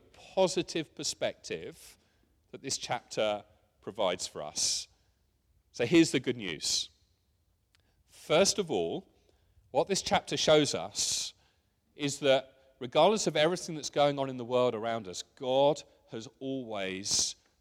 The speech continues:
been in control. You know, sometimes we have this view of God, don't we, where he's this helpless bystander who wishes things were going better on the earth but can't really help.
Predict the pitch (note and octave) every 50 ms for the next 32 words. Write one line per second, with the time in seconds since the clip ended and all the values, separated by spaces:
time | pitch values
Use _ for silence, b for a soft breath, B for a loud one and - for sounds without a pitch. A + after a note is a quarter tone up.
0 | _ _ _ _ - A#2 G#2+ G#2 G2+ G2 F#2+ F#2+ - - G2+ F#2 E2+ - - -
1 | F#2 F2 D#2+ D2+ C#2+ C#2+ D2 _ _ _ _ _ _ _ _ _ _ _ _ _
2 | _ _ _ _ _ _ _ _ _ _ _ _ - D3 E3+ F3 - G3 F#3+ F#3
3 | - C#3 A2+ G2 F#2+ - - - b b b b b b b b b b b -
4 | C3+ D#3 E3 E3 D#3+ - E3 D#3 D3 - - - - b b b b b b b
5 | _ B2+ D#3+ G3 A#3 A3 - - F3 E3 - F3+ F3 F3+ E3 C3 B2 G#2+ G#2 B2+
6 | B2+ C#3 C3+ E3 E3+ D#3 - E3 D3 - - - - G#3 G3+ A3+ G#3 - - A3+
7 | - - - - E3+ F3 F3+ F3+ E3+ - - - C3 A#2 A2 G#2 F#2 G2+ F#2+ G2
8 | A2+ C3+ D3 b b b b b b _ _ F3 F3+ F3+ F3 E3+ D#3+ D#3+ E3+ G#3
9 | B3 A#3 - - D#3 B2 A#2 B2+ - - - - E3+ D#3+ E3+ F3 F3+ D#3 - F3
10 | E3 - D#3 D3 D3 C#3+ C3+ B2 - D#3 D#3 F3+ F#3 - - E3+ D#3 D3+ D3 C#3
11 | B2+ G#2+ G2+ G#2+ - - - D3 C3 - _ - - - D3+ D3 C#3+ C#3 C#3+ C#3+
12 | - B2+ A#2+ A#2+ A2+ A2 A2 G#2 - - A2 F2+ D#2+ D#2+ - _ _